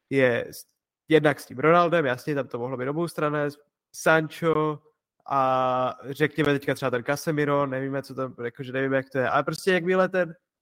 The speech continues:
jakmile ten hráč už jakoby má to ego a to sebevědomí, tak on to ego jakoby neumí ukočírovat. Jen co, co na to tak jako jenom říkáte?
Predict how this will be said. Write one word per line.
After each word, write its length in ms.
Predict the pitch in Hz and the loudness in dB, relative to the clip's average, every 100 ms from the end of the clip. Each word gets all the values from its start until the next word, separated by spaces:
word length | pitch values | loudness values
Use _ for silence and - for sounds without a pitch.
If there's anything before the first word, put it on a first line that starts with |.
| _ - | _ -8
jakmile 340 | 147 170 175 | -2 2 2
ten 140 | 175 | 2
hráč 260 | 160 160 160 | 2 2 0
už 120 | 143 | -4
jakoby 300 | 160 160 151 | -4 -2 0
má 200 | 147 151 | 2 2
to 220 | 147 139 | 0 -4
ego 380 | 120 120 156 220 143 | -4 0 2 2 -2
a 80 | |
to 100 | 127 | -10
sebevědomí, 520 | 131 139 131 147 156 170 | -8 -6 -4 -4 -4 -2
tak 140 | 151 | -4
on 200 | - 156 | -2 -2
to 140 | 156 160 | -2 -2
ego 220 | 139 143 | 0 0
jakoby 300 | 139 139 139 | 0 0 0
neumí 280 | 135 127 127 _ | 0 -2 -8 _
ukočírovat. 680 | 143 131 - 117 110 107 _ _ _ _ _ _ - | -16 -14 -10 -8 -8 -10 _ _ _ _ _ _ -6
Jen 140 | 170 | -2
co, 200 | 185 214 | 2 0
co 140 | - 220 | 2 2
na 80 | |
to 80 | 226 | 4
tak 100 | 214 | 4
jako 160 | 196 196 | 4 2
jenom 180 | 196 180 | 0 0
říkáte? 480 | 185 185 156 - | 0 0 0 -4